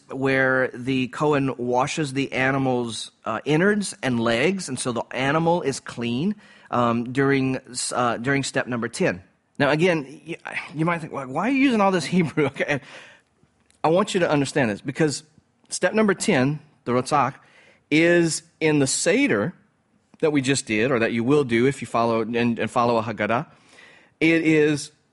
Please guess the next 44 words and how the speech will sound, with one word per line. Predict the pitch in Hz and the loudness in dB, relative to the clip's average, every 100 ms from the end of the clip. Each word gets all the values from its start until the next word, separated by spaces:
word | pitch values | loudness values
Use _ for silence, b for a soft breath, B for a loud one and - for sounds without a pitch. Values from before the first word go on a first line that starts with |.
| _ _ _ _ - | _ _ _ _ -12
excuse | - 208 165 | -2 0 2
me, | |
step | 123 - 180 170 | 0 0 0 2
number | 170 165 160 | 2 2 0
six | - - 233 - - - _ _ _ _ _ _ | 0 0 0 0 -8 -12 _ _ _ _ _ _
in | 151 151 156 147 | 0 2 2 2
the | 139 139 143 147 - | 4 4 2 0 -4
Haggadah. | - 127 143 196 254 98 - _ - | -4 -2 0 0 -2 -4 -12 _ -8
You | 120 | -4
have | 117 107 | -4 -4
Kadesh, | 131 117 139 165 - | -6 0 2 0 -2
Urchatz, | 139 - 147 143 - | -8 -2 -2 -2 -6
Korpas, | 127 - 139 135 - | -12 -2 -2 0 -4
Yachatz, | 107 127 123 - | -6 -2 -4 -4
Magid, | 123 120 139 139 139 b b | -8 -4 -2 0 -2 b b
Rotzah. | 117 113 - 123 98 92 _ b b b b | -10 -8 -4 0 0 -4 _ b b b b
The | 123 | -2
Rotzah | 127 - 170 190 170 165 | -2 0 0 2 2 0
is | 143 135 120 | 0 0 0
where | 127 | 0
you | 127 131 | 0 0
wash, | 113 101 - - | -2 -2 -6 -10
is | 110 | -8
one | 107 117 | -2 -2
of | 117 | 0
the | |
hand | 123 185 156 | 0 0 2
washings. | 113 101 - 73 - b b b b | 0 -2 -6 -12 -16 b b b b
Again, | 143 139 - | 0 0 -2
it, | 127 123 _ | -6 -8 _
I'm | 127 | -2
not, | 147 165 131 | 2 0 -2
I'm | 131 139 | -4 0
not | 165 | 0
debating | 160 165 165 156 | 2 2 2 2
on | 139 | 2
whether | 143 | 2
we | 147 139 | 2 0
should | - 160 | 2 2
do | 147 | 2
hand | 143 143 | 2 2
washing | 139 127 127 | 0 0 -2
or | 123 | 0
not. | 139 120 | 2 0